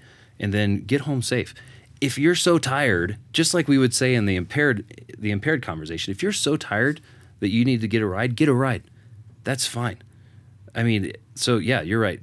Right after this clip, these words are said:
And there's, you know, there's mental impairments as well, and there's, um, y-, there, there's things that even the, a D R E is recognized, uh, able to recognize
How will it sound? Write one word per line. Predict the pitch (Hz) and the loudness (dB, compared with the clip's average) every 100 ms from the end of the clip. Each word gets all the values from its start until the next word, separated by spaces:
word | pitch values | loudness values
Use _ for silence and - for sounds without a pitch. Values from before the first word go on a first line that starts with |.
| - | -4
And | 127 156 | 0 4
there's, | 175 160 - | 4 2 0
you | 170 | 0
know, | |
there's | 165 170 | 2 2
mental | 156 147 147 135 | 2 0 0 0
impairments | 127 127 127 117 | 0 0 0 -2
as | 107 | -4
well, | 98 98 107 110 - | -4 -2 -2 -2 -6
and | 110 | -4
there's, | 107 104 95 - - | -2 -2 -2 -6 -8
um, | 101 95 90 85 85 82 104 - | -10 -10 -10 -10 -10 -12 -16 -20
y-, | 110 95 - - | -18 -18 -20 -14
there, | 107 110 | -6 -6
there's | 101 107 107 - - - | -4 -4 -2 -2 -6 -4
things | 139 135 113 | 0 2 2
that | 107 104 - | -2 -4 -12
even | 120 120 120 | -4 -2 -2
the, | 107 101 | -2 -4
a | 98 | -4
D | 110 | -2
R | 107 104 | 0 0
E | 104 | -2
is | 90 | -2
recognized, | 95 98 92 95 92 90 113 | -4 -6 -6 -6 -6 -8 -6
uh, | 107 87 113 | -8 -8 0
able | 123 117 | 2 2
to | 104 | -2
recognize | 95 90 85 85 82 82 | -4 -4 -10 -10 -10 -10